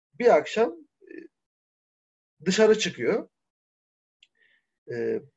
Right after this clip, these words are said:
ve dışarıda böyle gece vakti diyelim. Hicabi Bey sürekli televizyonu yüksek sesle dinliyor ve tüm mahalleye yayın yapıyor. Bakın herkesin öyle bir akrabası ya da şeyi de vardır.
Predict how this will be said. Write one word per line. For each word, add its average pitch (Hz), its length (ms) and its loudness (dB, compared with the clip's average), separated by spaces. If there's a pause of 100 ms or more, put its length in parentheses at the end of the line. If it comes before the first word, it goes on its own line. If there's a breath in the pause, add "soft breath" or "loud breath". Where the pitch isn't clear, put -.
(560)
ve 220 280 4 (180)
dışarıda 190 640 0
böyle 135 460 2
gece 147 280 2
vakti 117 500 -4
diyelim. 226 480 -10 (1000)
Hicabi 180 480 0
Bey 220 280 2
sürekli 214 640 -2 (240)
televizyonu 175 540 -2
yüksek 185 380 -4
sesle 135 500 -4 (1120)
dinliyor 131 520 -2
ve 135 100 -4
tüm 170 180 -8
mahalleye 139 460 4
yayın 139 260 2
yapıyor. 120 340 -4
Bakın 131 280 -4
herkesin 180 440 -2
öyle 160 240 2
bir 143 140 2
akrabası 147 640 0
ya 135 100 0
da 135 160 0 (360 soft breath)
şeyi 160 260 -2
de 160 60 6
vardır. 113 640 0